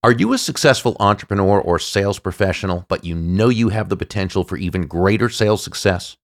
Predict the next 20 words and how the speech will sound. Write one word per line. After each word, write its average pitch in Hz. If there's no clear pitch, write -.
Reality 135
is, 123
most 170
entrepreneurs, 78
small 107
business 92
owners, 90
and 78
corporate 101
salespeople 92
aren't 92
nearly 131
as 95
successful 104
at -
selling 98
as 95
they 98
could 92
be. 78